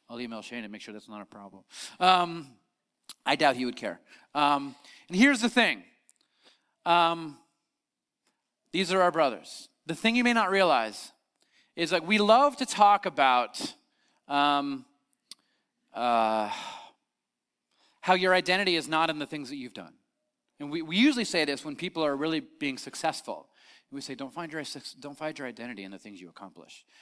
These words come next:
Don't find your identity in the, the work of your hands. Find your identity in Christ." And we tend to send that one way, up the ladder, but we don't send it down. We don't send it to the people at the bottom,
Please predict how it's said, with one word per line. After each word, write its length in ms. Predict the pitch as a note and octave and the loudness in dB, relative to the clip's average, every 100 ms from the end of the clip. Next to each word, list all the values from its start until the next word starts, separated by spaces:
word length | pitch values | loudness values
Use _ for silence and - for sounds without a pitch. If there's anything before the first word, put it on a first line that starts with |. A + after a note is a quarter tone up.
| _ _ | _ _
Don't 240 | C#3+ E3 | -10 -10
find 180 | - D#3 | -8 -4
your 80 | D3 | -4
identity 300 | B2+ C#3 B2 | -2 -4 -6
in 80 | A2 | -8
the, 100 | A2+ A2 | -12 -14
the 120 | A2+ | -10
work 220 | A#2 A2 | -10 -10
of 100 | A2 | -14
your 80 | G2+ | -14
hands. 320 | G2+ G#2+ F2+ | -12 -14 -14
Find 180 | C3 C#3 | -14 -10
your 60 | B2+ | -10
identity 300 | A#2 A2+ F#2+ | -10 -12 -14
in 100 | F#2 | -16
Christ." 560 | - G#2+ D#2 - - _ _ _ _ _ _ _ _ _ _ _ | -12 -12 -14 -20 -20 _ _ _ _ _ _ _ _ _ _ _
And 180 | D#3+ E3+ | -8 -2
we 140 | F3 G3 | 0 2
tend 240 | G#3+ A#3+ | 0 0
to 60 | A3+ | 0
send 220 | G#3 G3 | 0 0
that 140 | D#3+ | -2
one 220 | D#3 E3+ | -2 -4
way, 220 | B2+ F#2+ - | -2 -4 0
up 220 | D3 - | -2 -2
the 80 | C#3 | -4
ladder, 320 | A2+ E2 D#2 _ | -2 -4 -8 _
but 60 | C#3 | -10
we 140 | D3+ | -4
don't 180 | D#3+ E3+ | -4 -4
send 200 | E3+ D#3 | -8 -8
it 140 | C#3 | -10
down. 280 | A#2 G#2 F2 _ _ _ _ _ _ _ _ - | -10 -12 -14 _ _ _ _ _ _ _ _ -8
We 100 | D3 | -8
don't 160 | D#3 | -4
send 160 | F3 E3 | -4 -6
it 80 | D#3 | -8
to 60 | |
the 80 | C3+ | -16
people 280 | - D3 C3+ | -10 -10 -10
at 60 | B2 | -12
the 80 | |
bottom, 440 | A#2+ C3 B2 A2 | -4 -2 -2 -6